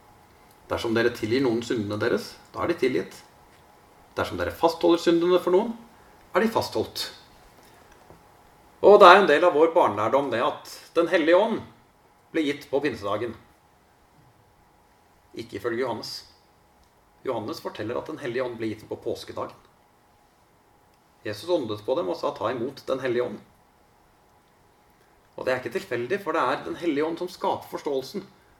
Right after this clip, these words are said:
Den Hellige Ånd og den tomme graven er det som gjør at alt faller på plass.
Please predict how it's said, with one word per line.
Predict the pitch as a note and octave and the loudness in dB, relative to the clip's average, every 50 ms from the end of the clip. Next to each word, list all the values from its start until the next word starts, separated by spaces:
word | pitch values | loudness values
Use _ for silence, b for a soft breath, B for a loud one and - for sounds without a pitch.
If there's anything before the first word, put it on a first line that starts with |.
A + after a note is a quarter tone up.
| _ _ _ _ _ _ _ _ _ _ _ _ | _ _ _ _ _ _ _ _ _ _ _ _
Den | - - C#3+ | -10 -8 -4
Hellige | D#3+ F#3 C#3 B2 C#3 C#3 | -2 -2 0 2 0 0
Ånd | D3 F3 F#3 E3 - - - | 0 -2 -4 -6 -8 -6 -2
og | C#3 C3+ C#3+ - - - - - - D#3 | 0 2 2 0 -2 -6 -12 -18 -10 -8
den | D#3+ D#3 - | -8 -4 -4
tomme | - D#3+ C3+ D3 D3 | -4 -2 -2 -2 0
graven | C#3 B2 B2 C3 E3 F3+ - - - _ _ _ _ _ _ _ _ _ _ _ _ _ _ _ _ _ - | 0 0 0 0 -2 -6 -8 -10 -18 _ _ _ _ _ _ _ _ _ _ _ _ _ _ _ _ _ -6
er | C3+ | -6
det | C3+ A2 | -6 -6
som | A#2 D#3 C#3+ | -6 -6 -6
gjør | A2 A2+ C#3+ | -4 -4 -6
at | C#3+ - - B2+ | -6 -6 -6 -6
alt | C#3+ C#3+ - | -6 -6 -8
faller | - - G#2 G2+ G#2 G#2 | -8 -8 -8 -8 -8 -12
på | G#2 - - | -18 -16 -12
plass. | C#3+ C#3+ - - - - - - | -12 -12 -12 -12 -14 -16 -16 -16